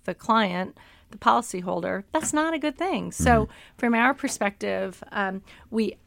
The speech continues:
Speaker 1: absolutely make sure that, um, we have folks listen. And obviously, uh, I'll just make the, the,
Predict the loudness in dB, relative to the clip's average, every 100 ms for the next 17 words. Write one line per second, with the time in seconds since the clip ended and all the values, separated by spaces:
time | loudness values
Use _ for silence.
0 | 2 4 4 0 -4 -2 0 0 0 -2
1 | -4 -6 -8 -4 -2 0 -2 -2 0 2
2 | 0 -2 -8 _ -20 _ -2 0 0 -4
3 | -6 -10 -14 _ -14 -14 -20 -20 -18 -16
4 | -8 -4 -2 0 -2 -2 -6 -6 -8 -14
5 | -16 _ -6 0 0 0 0 0 2 0
6 | -2 -4 -2 -2 -2 -8 -4 0 2 0
7 | -4 -4 -4 -8 -18 -6 -6 -2 -2 -2
8 | -4 -8 -6 -4 -4 -4 -2 -4 -8 _
9 | -8 -8